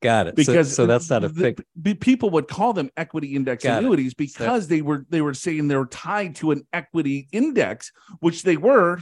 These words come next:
Speaker 2: the S and P five hundred, but they're not getting S and P five hundred returns.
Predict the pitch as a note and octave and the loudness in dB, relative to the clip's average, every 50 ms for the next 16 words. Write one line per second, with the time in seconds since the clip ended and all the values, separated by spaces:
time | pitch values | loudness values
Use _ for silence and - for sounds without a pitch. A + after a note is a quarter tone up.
0 | - - F3 E3 D#3 - - D#3 C3+ - D#3+ D3+ C#3 C#3+ C#3 C3 C#3+ G3+ C4+ B3 | -8 -4 0 0 0 0 0 -4 -2 -2 -2 -2 0 -2 -2 -2 0 0 0 0
1 | F#3 D#3 D3+ - E3+ E3 - - - F#3+ E3+ D#3+ F#3 F#3 F#3+ G#3 A3 A#3+ A#3 - | 0 -2 -2 -2 -2 -2 -2 -6 -10 -8 -2 0 0 0 2 0 -2 -2 -2 -4
2 | G#3 G3+ F#3 F3 F3 E3+ - F3 C#3+ E3 E3 D3+ E3 D#3+ D3+ D#3 D#3+ D#3+ C#3+ B2+ | -4 -2 -2 -2 -2 -2 -4 -4 -4 -6 -6 -4 -2 -2 -2 -2 -2 -2 -4 -4
3 | C3 B2 - - G#3+ A3 F#3 D#3 D3 - | -6 -8 -4 -4 -2 -2 -2 -2 -4 -8